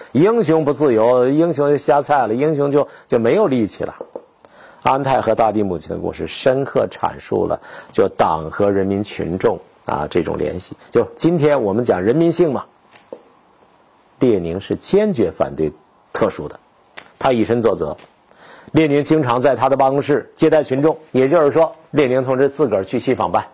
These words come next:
他的办公室就是信访办。有个数字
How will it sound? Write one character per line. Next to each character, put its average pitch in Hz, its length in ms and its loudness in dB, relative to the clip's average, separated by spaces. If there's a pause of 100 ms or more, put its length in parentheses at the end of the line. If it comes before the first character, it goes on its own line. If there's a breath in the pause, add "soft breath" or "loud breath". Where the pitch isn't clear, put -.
他 160 160 0
的 156 80 0
办 160 140 2
公 165 100 0
室 135 160 0
就 123 80 2
是 117 100 2
信 113 140 0
访 76 180 -8
办。 78 160 -4 (200)
有 113 160 2
个 139 100 2
数 143 220 0
字 139 240 0